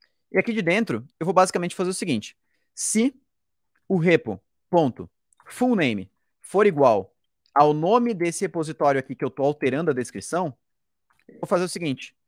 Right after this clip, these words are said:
eu vou retornar os dados do repo, porém eu vou alterar a descrição dele pra testando. Se não,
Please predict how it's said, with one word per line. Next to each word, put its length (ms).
eu 100
vou 100
retornar 600
os 160
dados 420
do 100
repo, 400
porém 220
eu 80
vou 120
alterar 380
a 40
descrição 480
dele 320
pra 320
testando. 420
Se 140
não, 260